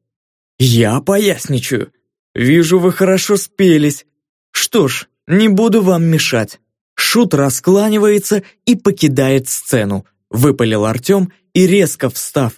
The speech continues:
из-за парты, выскочил из класса. «Артем!»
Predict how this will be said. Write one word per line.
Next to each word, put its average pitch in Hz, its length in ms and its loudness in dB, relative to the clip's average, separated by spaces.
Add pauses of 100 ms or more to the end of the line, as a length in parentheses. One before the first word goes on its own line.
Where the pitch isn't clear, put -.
из-за 113 360 -2
парты, 175 460 -2 (200)
выскочил 156 720 0
из 135 140 0
класса. 110 480 -4 (540)
«Артем!» 185 720 0